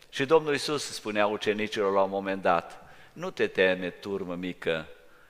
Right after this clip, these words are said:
pentru că Tatăl îți dă cu plăcere împărăția.” Lăudați să fie Domnul! Dar el a fost, a fost disprețuit,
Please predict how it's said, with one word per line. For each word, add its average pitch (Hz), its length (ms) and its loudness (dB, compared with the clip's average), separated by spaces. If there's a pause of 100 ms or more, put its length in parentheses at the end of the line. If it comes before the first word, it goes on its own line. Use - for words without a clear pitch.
(120)
pentru 101 320 -2
că - 140 0
Tatăl 120 720 2 (280)
îți - 260 -8
dă 98 300 2 (360)
cu 104 140 -10
plăcere 87 800 0 (380)
împărăția.” 92 1040 -8 (340)
Lăudați 92 540 2
să 98 80 -8
fie 92 200 -2
Domnul! 85 460 -4 (560)
Dar 104 240 0
el 151 160 4
a 170 140 0
fost, - 360 -6 (540)
a 104 100 -4
fost 180 280 -2
disprețuit, 151 720 -6